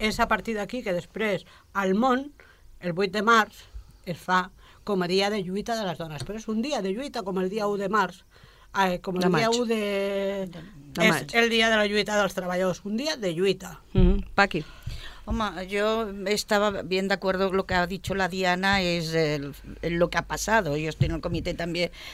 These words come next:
Speaker 3: de vaga y es lo que se ha vivido. Y la Marta Morell lo que ha si-, es y ha sido siempre y, y está siendo, es una oportunista y, y, y una tergiversadora, porque no es ni luchadora,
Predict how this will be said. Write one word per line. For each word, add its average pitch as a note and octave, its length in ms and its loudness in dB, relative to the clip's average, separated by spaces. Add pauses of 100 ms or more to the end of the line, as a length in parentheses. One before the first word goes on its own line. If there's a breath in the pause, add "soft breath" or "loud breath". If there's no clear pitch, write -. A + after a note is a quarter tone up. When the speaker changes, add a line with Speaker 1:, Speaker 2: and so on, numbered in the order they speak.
Speaker 3:
de F#3+ 140 6
vaga F#3+ 460 6
y F#3+ 120 0
es E3+ 140 -6
lo D#3+ 100 -2
que E3 120 -2
se E3 80 -4
ha - 20 -2
vivido. E3 340 0
Y C#3 40 -2
la C#3+ 120 -2
Marta D#3 360 -2
Morell E3+ 340 2
lo F#3 140 0
que D#3+ 80 -2
ha D#3+ 40 0
si-, - 200 -6
es E3 340 -6
y F#3 140 0
ha D#3+ 80 2
sido E3+ 320 -2
siempre F3+ 420 0 (380 loud breath)
y, E3 280 -2
y F3+ 120 -2
está - 260 2
siendo, F3+ 460 2
es F#3+ 100 0
una F#3+ 180 2
oportunista F#3+ 720 2
y, E3 280 -2
y, C#3+ 320 -2
y D3+ 40 4
una D#3 160 4
tergiversadora, D#3 800 2
porque D#3 240 -6
no D#3 100 0
es E3 120 -2
ni E3+ 240 -4
luchadora, F3+ 520 2